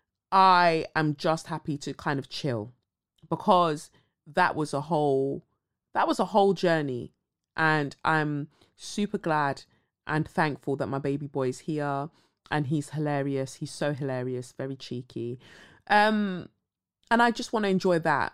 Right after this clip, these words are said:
Like, this whole idea of, like, "Oh, do you wanna stretch out your nan again?" No, I'm all right, actually. I'm cool. I'll wait for a little bit. If, if at all, I'll just chill. Thank you so much. Stop asking people. Let them,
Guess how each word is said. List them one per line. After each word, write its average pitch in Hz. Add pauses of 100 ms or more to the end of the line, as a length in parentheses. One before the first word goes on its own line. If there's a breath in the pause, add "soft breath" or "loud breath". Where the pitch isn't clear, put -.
Like, 156
this 196
whole 196
idea 165
of, 156
like, 151 (100)
"Oh, 196
do -
you 180
wanna 185
stretch -
out -
your 175
nan 190
again?" 175
No, 294
I'm 285
all 277
right, 262
actually. 160 (140)
I'm 175
cool. 160 (160)
I'll 165
wait 147
for 151
a -
little 143
bit. 147
If, -
if 175
at -
all, 143
I'll 143
just -
chill. 139
Thank 139
you -
so 147
much. -
Stop -
asking 135
people. 127 (340 soft breath)
Let 147
them, 139